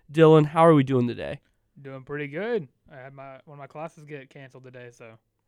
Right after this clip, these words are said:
Speaker 1: Hey, that's
Speaker 2: yeah,
Speaker 1: always a
Speaker 2: okay.
Speaker 1: plus. You ready to talk some N F L?
Speaker 2: Yep.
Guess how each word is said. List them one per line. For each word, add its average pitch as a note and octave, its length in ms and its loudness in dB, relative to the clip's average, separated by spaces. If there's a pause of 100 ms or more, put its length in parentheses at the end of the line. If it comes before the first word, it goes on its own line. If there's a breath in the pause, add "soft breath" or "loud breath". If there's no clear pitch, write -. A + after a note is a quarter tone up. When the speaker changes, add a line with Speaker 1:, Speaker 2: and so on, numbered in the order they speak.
(100)
Speaker 1:
Hey, B2+ 80 -8
that's C#3 200 4
Speaker 2:
yeah, D#3 40 0
Speaker 1:
always B2+ 240 4
a - 20 -14
Speaker 2:
okay. A#2 100 -20
Speaker 1:
plus. A#2+ 340 -10 (320)
You C#3+ 140 -4
ready D3+ 160 4
to C#3+ 60 -6
talk D#3+ 300 0
some E3 140 -8
N D#3+ 60 -2
F D#3+ 180 -2
L? A3+ 220 0 (360)
Speaker 2:
Yep. B2 460 -14